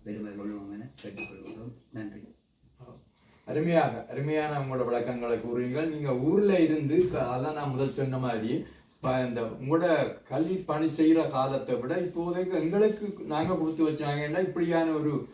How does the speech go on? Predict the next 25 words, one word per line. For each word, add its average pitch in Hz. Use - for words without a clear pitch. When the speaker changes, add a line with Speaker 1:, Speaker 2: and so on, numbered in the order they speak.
Speaker 2:
ஆளுமை 170
உள்ள 151
ஒருவர் 151
ஊர்ல 143
இருந்தா 131
தான் 196
இந்த 190
கடை 165
மடுவாக 143
கவனிச்சு 156
சரிப்பட 160
திறமை 175
செ-, 147
ம், 127
சொல்ல 175
முடியும், 127
த-, 113
த-, 127
திறம்பட 160
நடத்த 170
முடியும். 107
அதே 175
போல 190
அதிகமா 170
வந்து 175